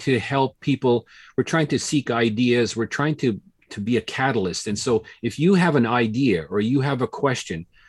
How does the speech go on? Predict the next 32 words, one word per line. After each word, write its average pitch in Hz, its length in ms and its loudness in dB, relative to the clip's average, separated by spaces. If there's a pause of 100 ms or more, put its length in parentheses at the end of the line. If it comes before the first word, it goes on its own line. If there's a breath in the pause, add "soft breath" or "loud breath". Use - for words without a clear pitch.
(640 soft breath)
email 170 320 6
me, 80 280 -8 (220)
Henry 151 380 2
at 117 180 -2
the 98 260 0
Catholic 110 360 -6
C - 160 -8
E 98 60 0
O 98 40 0
dot 92 200 -4
com, 85 260 -6 (400 soft breath)
and 104 180 -2
go 139 100 6
to 170 60 4
our 127 120 6
website 104 380 0
and 104 120 -4
you 107 80 -2
can 117 140 -4
contact 123 420 -4
us 104 160 -6
there. 104 340 -2 (140)
Our 110 100 -2
team 156 360 2
is, 101 400 -4 (320)
uh, 95 180 -8
some 104 320 -2
really 160 260 6
good 123 280 2
people 110 420 2
that 101 180 0
are 98 340 -2